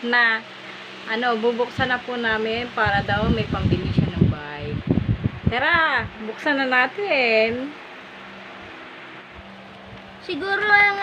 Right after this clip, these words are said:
Speaker 2: alim-, ano dito yung ano din eh.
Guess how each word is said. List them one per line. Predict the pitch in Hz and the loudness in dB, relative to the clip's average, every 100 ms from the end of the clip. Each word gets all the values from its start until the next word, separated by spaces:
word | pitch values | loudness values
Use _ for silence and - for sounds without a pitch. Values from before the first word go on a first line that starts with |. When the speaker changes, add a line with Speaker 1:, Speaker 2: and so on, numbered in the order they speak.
| 381 | -2
Speaker 2:
alim-, | 392 370 - - - - | -4 -8 -8 -8 -8 -6
ano | 349 359 | -2 0
dito | 339 320 339 | -2 -4 -6
yung | 339 339 339 | -6 -4 -4
ano | 330 330 - 302 | -2 0 0 0
din | 285 | -2
eh. | 262 | -4